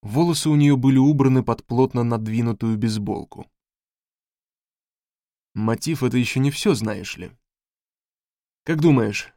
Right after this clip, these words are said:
София способна убить кого-то подобным образом? Фрэнка ведь фактически на мясо разделали. «Думаю, что все мы способны на чудовищные поступки», отозвалась Харпер. «Я вот убивала людей,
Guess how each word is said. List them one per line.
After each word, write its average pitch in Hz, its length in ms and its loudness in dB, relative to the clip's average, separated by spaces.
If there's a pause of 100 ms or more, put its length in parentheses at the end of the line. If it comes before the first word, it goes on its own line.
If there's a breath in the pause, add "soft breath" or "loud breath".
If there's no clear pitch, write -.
(100)
София 143 360 0
способна 147 500 0
убить 117 260 0
кого-то 113 300 -2
подобным 110 480 -2
образом? - 480 -10 (920)
Фрэнка 143 240 2
ведь 135 120 -2
фактически 120 540 -6
на 135 100 0
мясо 165 320 -2
разделали. 95 540 -12 (1700)
«Думаю, 131 380 2
что 123 180 -4
все - 220 -4
мы 135 100 0
способны 117 480 -4
на 113 140 -4
чудовищные 113 580 -4
поступки», - 640 -10 (760)
отозвалась 107 480 -4
Харпер. - 460 -14 (920)
«Я 240 120 0
вот 240 140 0
убивала 139 380 4
людей, 147 500 0